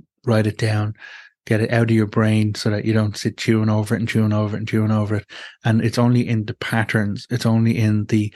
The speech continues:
repeated behaviorals, repeated kind of experiences that you'll begin to, to see what your brain is trying to tell you, what your sub and unconscious mind is trying to relate to you through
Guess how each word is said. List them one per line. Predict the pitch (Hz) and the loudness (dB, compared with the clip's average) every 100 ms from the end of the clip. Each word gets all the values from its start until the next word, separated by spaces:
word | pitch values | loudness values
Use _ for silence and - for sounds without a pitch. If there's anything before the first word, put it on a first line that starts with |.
| - - _ | -14 -20 _
repeated | 113 - - 113 110 | -2 -2 0 2 2
behaviorals, | 107 107 107 107 104 107 104 | 0 -2 0 0 2 -2 -2
repeated | 117 110 - 113 110 | -4 -6 -2 0 0
kind | 107 107 104 | 0 -2 0
of | 101 | -4
experiences | - - 113 110 104 107 107 - - - - | -6 -2 2 2 0 -4 -6 -10 -18 -16 -2
that | 113 | 0
you'll | 107 | 0
begin | 110 107 110 110 | -2 2 2 2
to, | - 104 - | 0 -4 -6
to | - 107 | -2 -2
see | - - 113 110 101 110 _ _ _ _ - _ _ _ _ - | -2 0 2 2 0 -4 _ _ _ _ -20 _ _ _ _ -8
what | 110 104 104 104 - | -4 0 0 0 -2
your | |
brain | 104 98 104 104 | 0 0 0 2
is | 101 | -2
trying | 98 104 101 | -4 -2 -2
to | 104 | -4
tell | 101 104 | -4 -4
you, | 101 | -2
what | 107 | -2
your | - | -2
sub | 110 120 110 | 0 0 2
and | 107 | 2
unconscious | 104 107 107 101 139 | 0 0 -2 0 -2
mind | 107 104 104 110 | 0 2 0 -2
is | 123 | -6
trying | - 107 107 | -2 0 0
to | 110 | 0
relate | 107 107 110 | 2 2 0
to | - | 0
you | 104 95 - - _ - | 0 -2 -10 -20 _ -10
through | - 113 101 101 | 0 2 0 -4